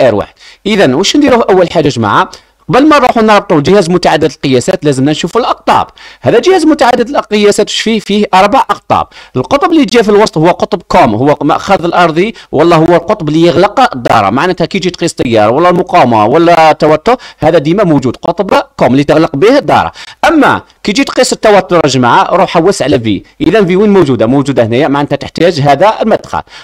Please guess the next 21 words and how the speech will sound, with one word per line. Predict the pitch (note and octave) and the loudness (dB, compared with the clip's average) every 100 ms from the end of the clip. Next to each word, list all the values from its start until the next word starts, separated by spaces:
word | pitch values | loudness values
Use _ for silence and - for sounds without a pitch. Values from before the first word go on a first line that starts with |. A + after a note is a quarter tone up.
| - | -4
لو | - | 0
كان | C#4+ | 2
جيت | E4+ F4+ | 2 0
تقيس | - - | -2 -2
المقاومة | B3+ A#3 A#3 G#3+ C#3+ - | 0 0 2 2 2 -2
حوس | - E3 F3 | 0 0 0
على | D3+ E3+ | 2 2
رمز | F3 D3 | 2 0
المقاومة | D#3 - D#3 B2 - | 0 2 0 0 0
اللي | C#3+ D3 C3+ | 0 2 2
هو | A2+ C#3 | 2 0
رمز | B2+ | -2
الأوم | B2 B2 A#2 | -2 -2 -2
كما | C#3+ D3 | -2 -4
راكم | B2+ | -4
تشوفوا | - G#2 | -4 -6
في، | G2+ C#3 G#3+ - - | -2 -2 -2 -8 -8
ومن | A#2 | -2
بعدها | C#3+ C#3+ D#3 | 0 2 2
رمز | F#3 G#3+ | 0 -2
سيجما. | A3+ - A#3+ D3 G#2+ | -2 -2 -2 -2 -4